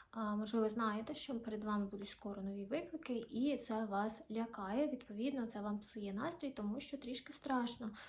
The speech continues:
виходити із зони комфорту. Це буде дуже емоційно проявлятися. Проте, е, в таких більш практичних сенсах навряд чи щось буде цього тижня змінюватися.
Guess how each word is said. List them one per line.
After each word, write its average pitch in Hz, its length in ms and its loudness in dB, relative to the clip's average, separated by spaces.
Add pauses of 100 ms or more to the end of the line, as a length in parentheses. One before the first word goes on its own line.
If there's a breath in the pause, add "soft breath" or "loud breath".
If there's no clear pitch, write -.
(120)
виходити 226 640 0
із 214 240 -2
зони 220 260 2
комфорту. 214 560 -4
Це - 160 -2
буде 254 180 2
дуже 240 360 4 (300 loud breath)
емоційно 247 800 4
проявлятися. 196 720 -4 (300 loud breath)
Проте, 214 240 2
е, 226 260 4
в 220 300 4
таких 233 320 -2
більш 226 220 0
практичних 302 640 2
сенсах 277 420 2
навряд 262 380 4
чи 208 100 -2
щось 294 240 2
буде 240 240 2
цього 202 220 -2
тижня 220 340 2
змінюватися. 190 580 -2